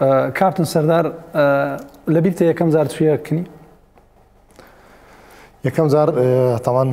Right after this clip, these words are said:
Speaker 2: بیدایەتی دەستپێکردنم بە یاری لەشدوانی، ئە، من ساڵی نۆت و سێ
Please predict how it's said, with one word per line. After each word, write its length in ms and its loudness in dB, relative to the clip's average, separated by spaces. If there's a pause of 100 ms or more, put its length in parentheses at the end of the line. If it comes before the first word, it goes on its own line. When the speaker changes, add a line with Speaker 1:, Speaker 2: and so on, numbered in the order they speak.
(560)
Speaker 2:
بیدایەتی 420 0
دەستپێکردنم 600 -2
بە 120 0
یاری 160 2
لەشدوانی، 480 0
ئە، 1600 -8
من 80 -4
ساڵی 340 0 (100)
نۆت 280 -2
و 400 -2 (720)
سێ 180 0